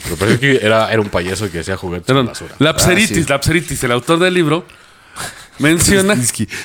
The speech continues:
Speaker 3: Humpty Dumpty, güey.
Speaker 1: Y lo sé por, por American Horror Story, porque está más chido.
Speaker 2: que en el noventa y cuatro un hombre bien educado se le acercó con cautela y le dijo, "¿Estás consciente de todo lo que dijo en su conferencia sobre una canción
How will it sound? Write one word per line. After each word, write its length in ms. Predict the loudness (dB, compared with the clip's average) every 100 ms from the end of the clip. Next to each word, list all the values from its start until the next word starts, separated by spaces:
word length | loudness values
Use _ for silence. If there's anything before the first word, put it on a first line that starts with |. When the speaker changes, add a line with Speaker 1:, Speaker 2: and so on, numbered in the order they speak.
| -2
Speaker 3:
Humpty 220 | -2 2 2
Dumpty, 360 | 2 0 -2
güey. 220 | -2 -4 -10 _ -20 -8
Speaker 1:
Y 60 | -4
lo 100 | 0
sé 220 | 2 2
por, 240 | 2 -2 0
por 200 | -2 -2
American 400 | 0 0 2 0
Horror 160 | -2
Story, 320 | -2 -6 -6
porque 120 | -14 -12
está 100 | -8
más 160 | -8
chido. 220 | -10 -12 -10 -14 -14 -20 -20 -20 -20 -20 -6
Speaker 2:
que 100 | -2
en 80 | 2
el 120 | 2
noventa 360 | 4 2 2 0
y 40 |
cuatro 440 | 2 0 2 0 0
un 160 | 2 2
hombre 260 | 2 2
bien 160 | 4 4
educado 500 | 4 2 2 2 2
se 160 | 2 2
le 60 |
acercó 480 | 2 2 0 0 0
con 160 | 0 0
cautela 560 | 0 0 2 2 2 -2 -12 _ _ _ _ _ _ _ _ _ _ _ _ _ _ _ _ _ _ _
y 120 | 2 4
le 140 | 4
dijo, 380 | 2 2 0 -2 _ _ _ _ _ _
"¿Estás 360 | -4 0 0 2
consciente 680 | 2 2 2 2 2 2 4
de 160 | 2 0
todo 260 | 2 4
lo 140 | 4 2
que 120 | 2
dijo 200 | 4 2
en 80 | 2
su 140 | 2
conferencia 520 | 2 2 2 4 2
sobre 220 | 4 4
una 60 | 2
canción 420 | 0 2 0 0